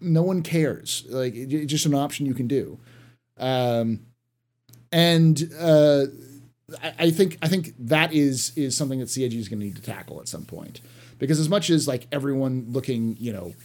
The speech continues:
having, you know, shirts, sh-, oh, th-, another thing, shorts. We don't have any shorts. We li-, when,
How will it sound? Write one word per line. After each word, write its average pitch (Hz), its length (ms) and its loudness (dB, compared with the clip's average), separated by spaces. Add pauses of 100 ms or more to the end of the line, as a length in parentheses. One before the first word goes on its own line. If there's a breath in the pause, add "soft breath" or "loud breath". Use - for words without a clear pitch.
(160)
having, 131 420 -2
you 120 100 -6
know, 95 100 -8
shirts, - 500 -4
sh-, - 140 -12 (240)
oh, 196 80 0
th-, 208 140 0
another 233 220 -2
thing, - 180 -8 (160 soft breath)
shorts. - 540 -2 (480)
We 180 60 -4
don't 185 60 0
have 202 100 2
any 196 100 0
shorts. - 560 0 (1120)
We 170 80 6
li-, 202 140 4
when, 180 200 2